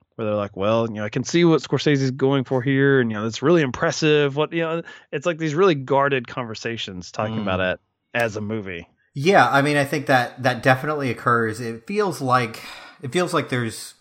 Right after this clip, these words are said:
Speaker 2: kind of two options that get picked up here. It's either the, like, "Fuck this movie, he's a heretic," or it's like,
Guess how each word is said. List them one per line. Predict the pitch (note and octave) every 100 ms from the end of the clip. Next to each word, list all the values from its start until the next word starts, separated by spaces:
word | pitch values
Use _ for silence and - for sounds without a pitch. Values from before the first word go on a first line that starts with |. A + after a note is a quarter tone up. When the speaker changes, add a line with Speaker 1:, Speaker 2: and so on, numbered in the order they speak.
| -
Speaker 2:
kind | D#3 C3
of | A2+
two | - F#3+
options | B2+ C3+ - B2 G#2
that | A#2+ A2+
get | A2+ -
picked | G#2+ -
up | G2
here. | - G2
It's | G2 -
either | C3 B2
the, | G#2+
like, | G#2+ G#2 G2+ - - - - - _
"Fuck | F3+ E3+
this | D#3+ C#3+ C#3+
movie, | C#3 C3 A#2+
he's | A#2 C#3
a | B2+
heretic," | C#3 F3 B2+ C3 A#2+ B2+ - - -
or | C#3+ D3+ C#3+
it's | C#3+ C#3
like, | C#3 C3